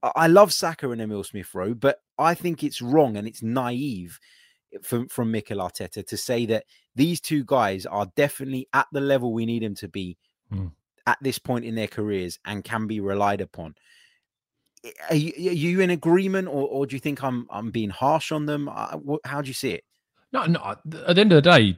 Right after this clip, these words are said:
Speaker 2: they're, they're twenty-one and twenty, uh, and we're looking at them to be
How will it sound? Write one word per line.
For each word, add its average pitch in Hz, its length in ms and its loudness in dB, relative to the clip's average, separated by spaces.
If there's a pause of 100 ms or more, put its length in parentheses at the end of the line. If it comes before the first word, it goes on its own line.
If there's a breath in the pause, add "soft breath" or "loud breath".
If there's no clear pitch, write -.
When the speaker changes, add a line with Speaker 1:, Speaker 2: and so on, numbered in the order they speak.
(140)
Speaker 2:
they're, 127 260 2
they're 135 120 0
twenty-one 151 340 6
and 120 120 4
twenty, 101 460 -4 (180)
uh, 120 200 -4
and 120 180 0
we're 139 220 6
looking 131 360 2
at 107 120 -4
them 117 280 0
to 117 120 -6
be 104 720 -2